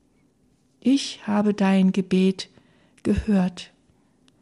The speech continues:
Und ähnliche Stellen begegnen uns häufiger in der Bibel, im Alten Testament, vor allem,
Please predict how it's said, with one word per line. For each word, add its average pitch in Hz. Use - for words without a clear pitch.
Und -
ähnliche 208
Stellen 196
begegnen 190
uns -
häufiger 208
in 190
der 185
Bibel, 202
im -
Alten 185
Testament, 190
vor -
allem, 185